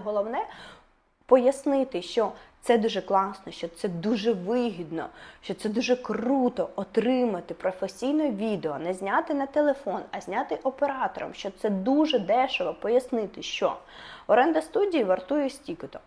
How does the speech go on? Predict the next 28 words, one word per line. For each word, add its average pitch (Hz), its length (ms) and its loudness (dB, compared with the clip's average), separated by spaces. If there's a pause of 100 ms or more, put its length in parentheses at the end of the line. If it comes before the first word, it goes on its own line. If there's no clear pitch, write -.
(140)
Оператор 254 680 2
за 202 160 2
году-, 208 600 0
за 170 180 -2
годину, 214 380 -2
якщо 180 240 -6
це - 140 -10
буде 175 280 -2
соло, 277 400 2 (360)
то 185 100 -2
це 214 160 -4
вартує, 277 400 2
наприклад, 196 480 0
дві 208 200 -2
п'ятсот, 196 580 0
три 220 220 0
тисячі 165 500 -8
гривень. 156 400 -8 (160)
І 214 80 -4
того 208 360 2
буде 208 320 0 (440)
плюс 247 260 2
там 190 280 -4 (160)
проїзд. 185 540 -2 (380)
Да? 190 300 0 (340)
Е, 175 760 -4
і - 80 -4
того... 269 340 2